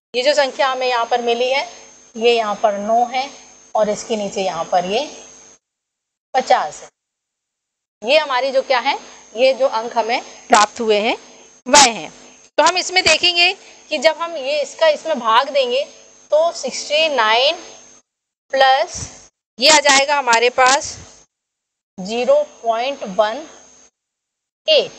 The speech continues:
ये क्या, ये आया हमारे पास। फिर जब हम इसको जोड़ देंगे, तो सिक्सटी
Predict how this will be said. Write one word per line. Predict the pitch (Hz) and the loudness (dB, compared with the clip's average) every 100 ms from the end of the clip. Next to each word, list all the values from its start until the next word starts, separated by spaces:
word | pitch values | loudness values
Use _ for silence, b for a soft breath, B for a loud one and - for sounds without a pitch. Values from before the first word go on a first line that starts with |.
| - - _ _ _ _ _ 226 | -20 -20 _ _ _ _ _ -6
ये | 233 | -4
क्या, | 262 - | -4 -6
ये | 220 240 | -2 2
आया | 233 240 262 | 2 2 -2
हमारे | 262 254 277 | -2 -2 0
पास। | 285 311 - - - - _ _ _ _ - | 0 0 -2 -12 -20 -20 _ _ _ _ -2
फिर | 269 | 0
जब | 277 | 2
हम | 262 254 | 0 -6
इसको | - 254 | -6 -6
जोड़ | 196 208 247 | -2 0 2
देंगे, | 269 277 302 370 - - _ _ _ - | 2 0 -2 -6 -10 -20 _ _ _ 0
तो | 294 359 - - _ _ _ - | 2 2 -6 -20 _ _ _ -10
सिक्सटी | 226 - 269 302 339 - | -8 -8 -2 -2 -4 -12